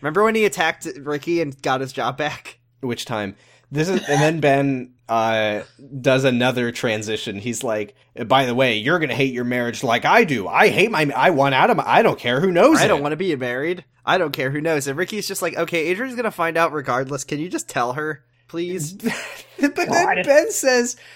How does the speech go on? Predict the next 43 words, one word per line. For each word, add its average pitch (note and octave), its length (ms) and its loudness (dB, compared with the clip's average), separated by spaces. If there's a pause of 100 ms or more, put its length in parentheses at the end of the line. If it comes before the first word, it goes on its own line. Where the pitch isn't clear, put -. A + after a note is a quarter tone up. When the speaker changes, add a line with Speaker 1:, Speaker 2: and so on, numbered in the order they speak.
(180)
Speaker 2:
Ben C4 200 4
says, A#3 300 2
"I - 140 4
can't A#3 340 -2
tell F3 240 4
her." D3 220 -2 (160)
Why A3 240 8
don't E4 200 2
you D4+ 400 4
tell F3+ 380 10
her? G#2+ 440 -2 (360)
Speaker 3:
It G#3 160 4
Speaker 1:
Hey, C#4+ 60 2
Speaker 3:
rules. G4+ 420 8
Speaker 1:
Adrian. A#2 480 -6 (220)
Adri-, C#3+ 360 -2
well, E3 220 6
Ben F#3 320 2
wants F#3+ 280 0
Adrian D3+ 480 -4
to C3+ 60 -4
be B2+ 140 -6
sad, B2 340 0
and A2+ 200 -6
then, A#2+ 260 -10
you C#3 100 -4
know, A#2+ 120 -4
Ricky B2 260 -8
will A#2+ 140 -8
feel B2+ 220 -6
bad A2+ 260 -4
for - 100 -10
Adrian A2 400 -12
and G2+ 80 -14
have G#2+ 160 -10
sex - 240 -10
with C#3 120 -12
her, D#3 120 -8
'cause B2+ 160 -12
that's A2+ 160 -8
what A#2+ 120 -8
people G#2+ 240 -14
do. E2+ 280 -14